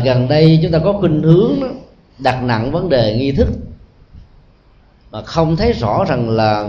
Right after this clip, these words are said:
việc thuyết pháp á, cho người quá cố và người sống á, là quan trọng.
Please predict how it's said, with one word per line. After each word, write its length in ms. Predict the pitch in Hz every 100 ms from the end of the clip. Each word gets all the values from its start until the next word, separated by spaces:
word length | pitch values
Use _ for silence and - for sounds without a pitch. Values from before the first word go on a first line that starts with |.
| 101
việc 200 | 113 110
thuyết 120 | 233 226
pháp 280 | 214 254 -
á, 80 | - - - - _ _ _ - - -
cho 120 | 147
người 440 | 139 127 117 113 110
quá 220 | 110 185 -
cố 380 | 190 247 294 - -
và 80 | 123
người 160 | 120 104
sống 240 | 165 220
á, 60 | 302 - - -
là 120 | - 110
quan 180 | 117
trọng. 220 | 113 107